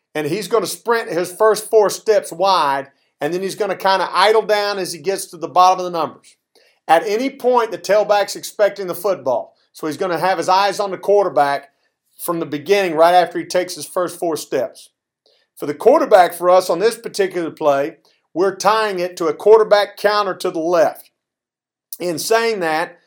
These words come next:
he's responsible for the stud linebacker to the field. If the stud linebacker is gonna hover in the box, then he's gonna throw the screen outside of the tailback. If the stud linebacker is gonna be out in space and is gonna cover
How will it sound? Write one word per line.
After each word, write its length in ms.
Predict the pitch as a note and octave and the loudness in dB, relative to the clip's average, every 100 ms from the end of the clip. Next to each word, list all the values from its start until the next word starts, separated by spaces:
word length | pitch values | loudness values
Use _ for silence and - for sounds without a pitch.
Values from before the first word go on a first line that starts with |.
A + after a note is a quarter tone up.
| _ _ | _ _
he's 280 | - A#3+ A#3+ | -6 -4 -2
responsible 960 | A3 - A#3+ A3 G#3+ F#3+ D#3 D#3+ D#3+ _ _ _ _ | -4 0 2 4 2 -2 -2 -2 -4 _ _ _ _
for 120 | E3 | -8
the 120 | - | -6
stud 280 | - G#3 F#3+ | -2 4 4
linebacker 680 | E3+ E3 C#3+ B2 A#2 G#2+ _ _ | 4 2 0 -4 -8 -10 _ _
to 120 | - D3+ | -10 -8
the 80 | |
field. 360 | - E3 B2 - _ _ _ _ _ _ | -6 -6 -6 -8 _ _ _ _ _ _
If 200 | G3 G3 | 0 0
the 100 | G3 | -2
stud 340 | - - A#3 A#3+ | -6 0 0 2
linebacker 840 | A#3+ B3 B3 F#3 D#3 C#3 E3+ F3 | 2 2 0 2 4 4 0 -6
is 160 | F3 C#3 | -6 -4
gonna 220 | F#3+ D#3 | -4 -2
hover 420 | - G#3+ G#3+ A3 | 6 6 8 4
in 160 | G#3+ G3+ | 0 -6
the 80 | E3 | 0
box, 680 | D3 G3 D3 D3 - - - _ _ - | 4 4 4 -2 -10 -18 -20 _ _ -8
then 120 | C#3 | -6
he's 220 | F#3+ G3 | -6 -4
gonna 200 | A3+ F#3+ | -2 -2
throw 240 | G3 G#3+ | 2 2
the 120 | F3 E3 | 2 -2
screen 500 | - G3+ G3 F3 E3+ | -6 -4 -4 -6 -4
outside 540 | E3 E3+ F#3 F3+ E3+ | -4 -2 0 2 2
of 80 | D3+ | -2
the 40 | - | -2
tailback. 540 | E3 D#3+ C3 G#2+ - _ _ _ _ _ - | 0 2 0 -4 -12 _ _ _ _ _ -8
If 140 | E3 | -8
the 80 | D#3 | -6
stud 320 | - A3+ A3+ | -2 2 2
linebacker 580 | A3 A3+ A#3 A3 G3+ G3 | 4 4 4 2 2 2
is 100 | F3 | -2
gonna 180 | G#3+ G3+ | -4 -4
be 180 | F3+ G3 | 0 4
out 200 | G3 G3+ | 4 2
in 60 | |
space 680 | F3 - A#3 G#3+ F#3 F3 - - | -10 -4 0 0 -2 -6 -10 -10
and 120 | D#3+ | -8
is 100 | C3+ | -6
gonna 220 | F#3 F3 | -6 -4
cover 500 | - G#3+ G3 G3 | 6 6 6 2